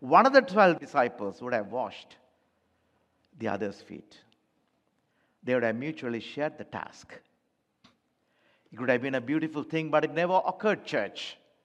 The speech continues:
because of their selfishness. A parallel passage we see in Luke chapter twenty-two. It gives us an idea in how selfish these disciples were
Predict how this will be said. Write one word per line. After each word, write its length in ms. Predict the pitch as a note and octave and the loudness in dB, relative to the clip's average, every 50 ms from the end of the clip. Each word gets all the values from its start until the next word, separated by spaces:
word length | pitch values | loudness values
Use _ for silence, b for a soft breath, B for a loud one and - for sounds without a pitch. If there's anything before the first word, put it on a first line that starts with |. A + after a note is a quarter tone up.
| _ _ _ _ _ _ _ _ _ _ - | _ _ _ _ _ _ _ _ _ _ -8
because 400 | A#2+ B2+ A#2 C3+ A#2+ A2 - A#2+ | -8 -6 -4 -4 -6 -6 -6 -10
of 100 | G2 - | -12 -8
their 160 | - A2 G2+ | -8 -8 -8
selfishness. 640 | - - A2 F#2+ F2 - F#2 D#2+ - - - - - - _ _ _ _ _ _ _ _ _ _ _ _ _ _ _ _ b b b b b b b - | -8 -8 -10 -10 -10 -12 -18 -20 -20 -20 -20 -20 -20 -20 _ _ _ _ _ _ _ _ _ _ _ _ _ _ _ _ b b b b b b b 2
A 100 | E3+ E3+ | 2 2
parallel 360 | E3+ F3 F#3+ G#3 A3 A3+ G#3+ | 6 8 8 8 8 6 4
passage 400 | G#3+ G#3+ G#3+ G#3+ G#3 G#3 G#3 F3 D#3 | 6 6 6 6 6 4 -2 -6 -4
we 100 | D#3 E3 | -6 -6
see 300 | D3+ - - G#3 G3 F#3+ | -6 -6 -8 -6 -4 -4
in 160 | F3 D#3 D3 | -4 -4 -2
Luke 160 | C#3+ F3+ F3+ F3+ | -2 -4 -4 -2
chapter 280 | - F3 E3 D#3 - D#3 | -2 -2 -2 -2 -2 -8
twenty-two. 720 | C#3+ - D3+ D3 C#3 C#3 C3 - - F3+ F#3+ F3+ E3 D3+ D#3 B B B | -10 -6 -4 -4 -4 -4 -6 -6 -4 -2 0 0 0 0 -4 B B B
It 140 | B F3 E3 | B -4 -2
gives 220 | C#3+ G3+ A3+ - A#3 | 0 0 2 4 2
us 120 | A3 - | 2 2
an 140 | F#3+ G3 F#3 | 2 2 2
idea 400 | G3 A#3 C4 G#3 A3+ G3 F3 E3+ | 4 2 2 2 4 6 6 6
in 80 | D#3+ | 6
how 240 | D#3+ D3 E3+ G3 G3+ | 4 2 2 2 2
selfish 540 | G3 - - A#3+ B3+ C4+ B3+ - A3 F#3+ D3+ | 0 0 2 2 2 2 2 -2 -8 -8 -8
these 320 | D#3 E3+ G3 F3+ - - B B B B - C#3 | -8 -8 -8 -8 -10 -14 B B B B -10 -8
disciples 600 | F#3+ F#3 - B3+ B3 A#3 - - G#3 F#3 C3 C3 | -8 0 2 4 4 4 2 2 0 0 0 -2
were 600 | C#3+ D#3 G3+ A#3+ A3+ D#3+ B2 A2+ A#2 C3+ E3 F#3+ | 0 4 6 8 8 8 6 4 4 2 0 -2